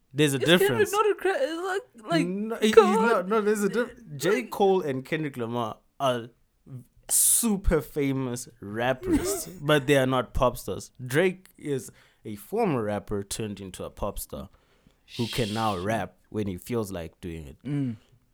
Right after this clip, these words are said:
Speaker 2: At a high
Speaker 1: But
Speaker 2: level.
Speaker 1: Kendrick and them are not pop stars that rap when they feel like doing it. No, they have to rap. That's their living. <laughs> That's their bread and butter. And that's the thing. Like, not everyone transcends their genre.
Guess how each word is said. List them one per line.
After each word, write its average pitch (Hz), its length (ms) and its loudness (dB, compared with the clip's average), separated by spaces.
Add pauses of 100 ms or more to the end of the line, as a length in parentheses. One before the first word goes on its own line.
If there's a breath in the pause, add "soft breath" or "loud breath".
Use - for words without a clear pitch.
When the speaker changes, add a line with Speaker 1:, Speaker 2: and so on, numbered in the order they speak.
Speaker 2:
At 143 100 -2
a 143 80 2
high 135 180 4
Speaker 1:
But 120 80 2
Speaker 2:
level. 120 300 -4 (140)
Speaker 1:
Kendrick 160 480 2
and 113 180 -2
them 117 220 -4
are 113 160 -10
not 107 260 -10
pop 117 240 -8
stars 98 380 -6
that 101 200 -8 (120)
rap 104 340 -6
when 98 140 -4
they 92 80 -6
feel 123 140 -6
like 104 160 -2
doing 92 220 -6
it. 92 160 -10
No, 110 140 -4
they 104 320 -6
have 107 180 -8
to 101 120 -8
rap. 95 260 -6 (120)
That's 104 180 -6
their 101 180 -6
living. 92 360 -10 (120)
<laughs> 156 100 0
That's 180 480 8
their 147 160 4
bread 139 240 4
and 123 160 0
butter. 110 340 -2 (460 loud breath)
And 123 460 0 (1120 soft breath)
that's 170 260 4
the 147 120 -2
thing. 123 420 -2 (160)
Like, 120 300 -6 (120)
not 139 360 0
everyone 139 380 2
transcends 113 920 -4 (400)
their 117 320 -2
genre. 113 680 -2